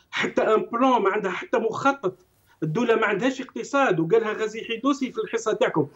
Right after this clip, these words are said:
ما عندها لا ايكونومي، ما عندها حتى شيء. سي ان بيي اركاييك، ما عنده حتى صفة، قاعد يغر بالجزائريين، قاعد يدفع البلد ان سيساسيون دو بايمون.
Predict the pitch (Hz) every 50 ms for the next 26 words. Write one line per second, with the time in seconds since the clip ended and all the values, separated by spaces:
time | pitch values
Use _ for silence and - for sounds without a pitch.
0 | - - - - 208 226 214 247 226 180 190 214 220 233 240 247 214 - - 226
1 | 214 214 208 196 185 180 160 170 190 202 240 240 - 196 110 - 254 - - 247
2 | 226 226 - 262 247 196 - - - - _ _ - - 247 - - 254 233 226
3 | - - 233 233 247 262 269 - 208 233 233 220 - - 233 226 233 247 269 254
4 | 175 131 - - - _ _ - 202 226 233 233 240 220 180 190 185 185 - 262
5 | 262 - 247 220 220 - 254 254 233 - - 156 139 131 - - - _ - 160
6 | 185 185 190 180 165 180 175 160 170 226 277 302 277 254 254 233 214 185 220 214
7 | 202 233 226 - 214 214 208 214 214 208 185 190 - - - _ - 160 185 180
8 | 185 175 170 294 302 - - - 254 220 220 208 196 180 147 139 247 269 285 330
9 | 262 196 160 214 196 202 196 190 - 208 - 208 196 - - 208 - - - 196
10 | 208 415 415 392